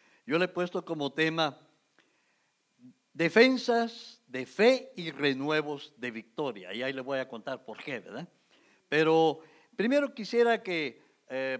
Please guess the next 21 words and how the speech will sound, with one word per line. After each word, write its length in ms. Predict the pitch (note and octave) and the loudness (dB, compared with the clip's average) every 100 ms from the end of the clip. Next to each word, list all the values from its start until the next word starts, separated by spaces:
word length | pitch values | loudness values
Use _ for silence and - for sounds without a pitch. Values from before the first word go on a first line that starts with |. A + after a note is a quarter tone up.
| C3 | -4
para, 520 | D3 C3+ C3 B2 A2+ - _ _ _ | -2 0 0 -2 -6 -14 _ _ _
eh, 580 | A#2 A#2+ A#2 A2+ G#2+ F2+ _ _ | -6 -4 -2 -4 -6 -10 _ _
empezar 500 | C#3 C#3 D3 - G3+ | -6 -4 0 6 6
a 120 | G3+ | 6
tomar 320 | G3+ D3+ E3+ F#3+ | 0 -2 0 0
una 240 | G#3+ F#3+ | -2 -2
idea 420 | D3+ F3 G3+ E3+ | -2 0 2 2
del 160 | C#3 C3+ | 0 -6
libro, 380 | D#3+ A3 F#3+ D3+ | -8 -8 -6 -4
hermano, 420 | D#3 F3+ F3+ - _ _ _ | -4 -4 -4 -8 _ _ _
eh, 440 | B2+ C#3 C#3 C3+ C#3+ | -4 -2 0 -2 -2
a 120 | D#3+ | -2
mí 120 | G#3 | -2
siempre 260 | A3+ B3 A#3+ | -6 -2 -2
me 120 | G#3+ | -2
gusta 340 | F#3+ A3 G#3 | -4 -2 0
ver 180 | F#3 F#3+ | 0 -2
las 220 | F#3 E3+ | -2 -6
características 1040 | - D#3 D3 D3 D3 D3 A3+ - A3 F#3+ D#3 | -2 0 0 -2 -6 -8 -8 -14 -10 -6 -6
del 160 | D3+ D3+ | -6 -8
libro 560 | G3+ A#3 G#3+ G#3 - | -10 -4 -4 -6 -12